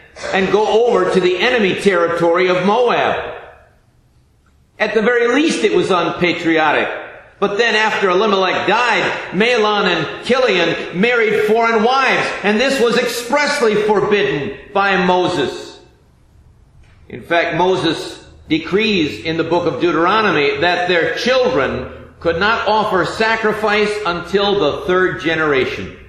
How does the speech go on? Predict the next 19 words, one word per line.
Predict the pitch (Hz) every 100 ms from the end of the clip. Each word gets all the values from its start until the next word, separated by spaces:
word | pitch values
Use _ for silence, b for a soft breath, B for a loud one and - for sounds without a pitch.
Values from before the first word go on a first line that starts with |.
| - - - - - _ - - - - - - - - - - - - -
But | 135
where | 151 160
else | 165 - - - - -
could | 170
they | 156 147
find | 170 160 151 156
wives? | 185 151 107 - - - - - - - _ _ _ - - _ _ _ 156
Many | 220 220
of |
the | 185 - 151
poor | 220 196 185 208
participate | 202 202 208 208 - 208 208 208
in | 220
the | 202 202
underground | 240 220 202 196 214 208 202 202 214
economy, | - 220 254 254 208 127 - - - - - _ _ _ _ _ _ _ _
the | 151 -
unregulated | 226 220 247 233 208 190 170 165 - -
economy, | 160 180 180 175 160 123 92